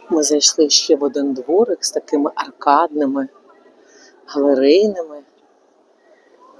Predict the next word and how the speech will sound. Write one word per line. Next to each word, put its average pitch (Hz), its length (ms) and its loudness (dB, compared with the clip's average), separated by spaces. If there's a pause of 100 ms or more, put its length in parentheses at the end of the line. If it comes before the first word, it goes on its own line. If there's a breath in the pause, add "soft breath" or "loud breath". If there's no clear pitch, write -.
(1700)
проходами. 135 720 0